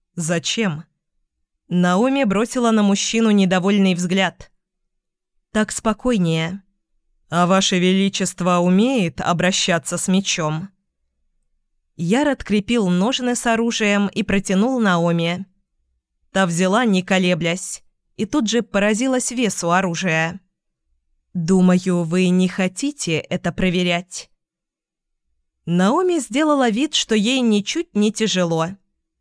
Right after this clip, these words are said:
Она знала, что смотрится глупо. Леди Эндагона не учили обращаться с оружием, и пустить его в ход она вряд ли осмелится. Но меч придавал уверенности.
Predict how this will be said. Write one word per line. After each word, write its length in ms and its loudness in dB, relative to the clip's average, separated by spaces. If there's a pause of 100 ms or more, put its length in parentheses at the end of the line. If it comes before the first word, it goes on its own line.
(280)
Она 280 0
знала, 320 0
что 180 -4
смотрится 560 0
глупо. 560 -2 (640)
Леди 440 2
Эндагона 720 2
не 180 4
учили 460 -2
обращаться 680 0
с 140 -6
оружием, 680 -2 (500)
и 120 -4
пустить 480 -4
его 300 0
в 60 -20
ход 440 -6
она 240 0
вряд 340 -4
ли 60 -4
осмелится. 840 -2 (800)
Но 220 2
меч 400 -2
придавал 500 2
уверенности. 920 -2